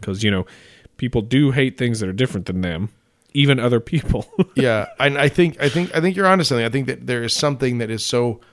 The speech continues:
Speaker 2: completely foreign about reptiles to us.
Speaker 1: Yeah.
Speaker 2: That, that does engender, like, an, an instant,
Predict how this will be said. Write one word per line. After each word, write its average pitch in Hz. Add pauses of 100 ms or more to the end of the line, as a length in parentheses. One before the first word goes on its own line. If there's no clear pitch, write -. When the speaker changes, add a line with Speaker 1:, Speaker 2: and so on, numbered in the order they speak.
(360)
Speaker 2:
completely 147
foreign 113
about 110
reptiles 101
to -
us. -
Speaker 1:
Yeah. 180 (160)
Speaker 2:
That, 104
that 104
does 110
engender, 104
like, 95 (240)
an, 107
an 120
instant, 113